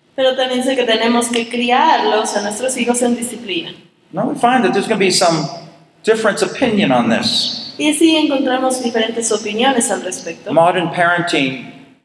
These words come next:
Speaker 2: says, "No, you shouldn't use any form of discipline."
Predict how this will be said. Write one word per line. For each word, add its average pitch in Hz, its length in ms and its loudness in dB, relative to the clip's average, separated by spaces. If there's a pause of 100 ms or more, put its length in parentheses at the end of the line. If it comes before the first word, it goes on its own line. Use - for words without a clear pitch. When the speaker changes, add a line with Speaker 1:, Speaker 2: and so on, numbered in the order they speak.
(440)
Speaker 2:
says, 180 540 0
"No, 185 280 4
you 185 180 2
shouldn't 190 360 2
use 160 320 2
any 143 180 2
form 123 260 4
of 113 100 0
discipline." 107 500 -2